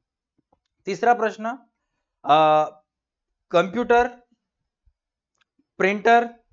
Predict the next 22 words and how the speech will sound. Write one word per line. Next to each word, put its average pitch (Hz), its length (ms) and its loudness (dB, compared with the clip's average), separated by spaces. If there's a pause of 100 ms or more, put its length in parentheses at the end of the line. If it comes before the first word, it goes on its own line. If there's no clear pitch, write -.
(400)
सीसीटीव्ही, 226 840 -8 (960)
मॉनिटर, 202 560 2 (680)
परफ्यूम, 226 600 0 (560)
ग्रेनाइट्स, 208 760 -2 (240)
मेटॅलिक 196 680 -2
आयटम्स, 175 760 -2 (100)
राईट? 175 380 0 (340)
याच्यावर 240 520 2 (120)
एक्झॅक्ट 196 580 0
किती 240 220 -6
टक्के 233 320 -6
जीएसटी 202 480 -8
चार्ज 185 420 4
होतं? 127 160 -10 (1600)
अ, 147 160 4
पहिल्या 190 280 4
प्रश्नाचा 220 480 0
आन्सर 214 220 -2
दोन 196 200 -2
हजार 208 180 0
सतरा 202 380 0
आहे, 196 160 2